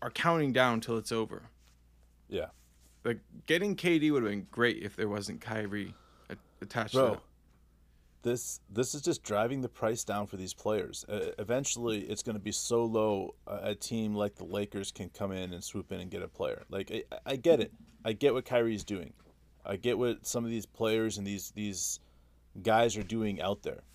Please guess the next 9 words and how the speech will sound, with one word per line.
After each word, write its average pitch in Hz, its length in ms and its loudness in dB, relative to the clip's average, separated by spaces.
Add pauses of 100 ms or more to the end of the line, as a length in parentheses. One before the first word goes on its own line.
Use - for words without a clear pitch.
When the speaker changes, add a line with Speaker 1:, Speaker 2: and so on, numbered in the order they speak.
Speaker 2:
you 95 120 -8
know? 95 320 -2
Like, 98 260 0 (1120)
when 107 160 0
I 123 60 2
see 135 180 -4
these 113 180 -2
guys, 110 400 4
it's, 104 220 -6